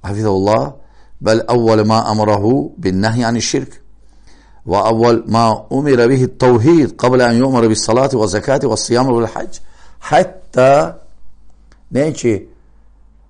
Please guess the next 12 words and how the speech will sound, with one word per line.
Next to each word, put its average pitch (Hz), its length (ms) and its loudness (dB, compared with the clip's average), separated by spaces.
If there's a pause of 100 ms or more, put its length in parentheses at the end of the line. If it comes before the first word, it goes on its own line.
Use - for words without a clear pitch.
(160)
ən 127 160 2
birinci 117 320 0
şirkdən 123 420 -4
çəkindirdi, 78 540 -8 (320)
təvhid 104 320 2
əmr 101 180 0
etdi, 73 240 -10 (160)
zinadan, 101 540 -2
ribadan 98 400 0
qabaq, 76 220 -4 (800)
oğurluqdan 107 600 0
qabaq, 98 320 -4